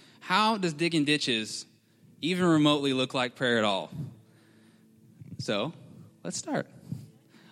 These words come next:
Open your books to page forty-two. Just kidding. Uh, so in the story, how, how many of y'all have ever dug a ditch, like, or a hole?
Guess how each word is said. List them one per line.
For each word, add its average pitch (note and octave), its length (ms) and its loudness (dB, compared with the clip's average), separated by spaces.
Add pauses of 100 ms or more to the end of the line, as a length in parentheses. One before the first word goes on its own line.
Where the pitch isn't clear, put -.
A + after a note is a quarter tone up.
(120)
Open G3+ 180 -8
your A3+ 80 -4
books C#3+ 260 -4
to - 60 -20
page D#3 180 -6
forty-two. F#3+ 400 -4 (460)
Just - 160 -10
kidding. G2+ 300 -4
Uh, A2+ 340 0 (200)
so D3 200 2
in F3+ 100 6
the F#3 80 2
story, B2+ 480 2 (960)
how, F#3 260 0
how D#3 80 0
many G#3 160 6
of F#3 40 6
y'all E3+ 80 6
have E3 40 4
ever D3 160 4
dug C3 240 4
a A#2 40 4
ditch, A2+ 460 0 (220)
like, A2 220 0 (500)
or D3 120 6
a B2+ 40 4
hole? B2+ 540 4